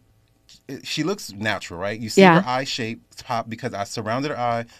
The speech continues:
Speaker 1: but also I took that same matte shadow and lightly under the lash line here. 'Cause eye shadow is a shadow of the eye. So this needs to connect here. And so I did that on both eyes. Now you need to bring it up a bit.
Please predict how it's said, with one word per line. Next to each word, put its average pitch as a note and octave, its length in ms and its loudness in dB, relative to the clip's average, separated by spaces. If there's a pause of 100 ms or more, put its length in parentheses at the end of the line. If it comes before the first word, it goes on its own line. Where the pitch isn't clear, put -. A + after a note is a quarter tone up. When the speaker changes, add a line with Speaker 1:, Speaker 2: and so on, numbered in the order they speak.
Speaker 1:
but G#2 100 -2
also C3+ 240 0
I - 40 -4
took - 260 -8
that A2 160 -2
same C3 540 -2
matte A#2+ 220 -2
shadow C#3 500 -2
and G2+ 300 -6
lightly C#3+ 400 -8
under A#2 200 -2
the G#2+ 100 -2
lash G2+ 420 -6
line G2 220 -4
here. G2 240 -8 (440)
'Cause A#2+ 200 -4
eye D3+ 480 2
shadow D3 500 -2
is A2 240 -6
a G#2 80 -4
shadow A2+ 380 0
of F#2+ 80 -4
the G2+ 140 -4
eye. F#2+ 260 -2 (320)
So A2 180 -2
this A#2 500 -4
needs A#2 240 -4
to C3 60 -8
connect G#2+ 680 -4
here. G2+ 640 -6
And A2+ 80 -10
so C3 100 -2
I G#2+ 40 0
did A#2+ 180 -4
that B2 160 0
on A#2+ 120 -2
both A#2 200 -4
eyes. G2 400 -4 (340)
Now B2+ 240 0
you D3+ 140 -2
need B2+ 180 -2
to A#2 80 -4
bring G#2+ 220 -2
it G#2 80 -4
up A#2+ 140 -2
a D#3+ 40 -8
bit. G#3 300 -8